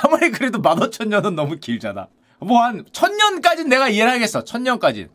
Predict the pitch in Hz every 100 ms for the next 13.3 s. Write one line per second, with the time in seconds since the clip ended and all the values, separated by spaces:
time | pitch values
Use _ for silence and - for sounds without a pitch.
0 | _ 139 151 160 220 214 175 113 98 185
1 | 202 113 170 262 - 285 277 277 247 214
2 | 240 190 208 269 202 123 170 131 151 165
3 | - 233 123 135 175 123 - 135 202 110
4 | _ _ 170 240 - 233 - 101 104 -
5 | _ _ _ 247 160 202 233 269 175 143
6 | 240 311 - 233 127 - 165 151 - _
7 | _ _ _ _ _ 190 262 262 269 262
8 | 254 196 185 190 196 233 269 175 156 190
9 | 170 - - 285 202 240 160 240 277 -
10 | 196 127 185 151 - _ _ _ _ _
11 | - 214 247 247 160 151 170 262 151 _
12 | 226 214 190 170 196 208 202 185 160 95
13 | 127 92 117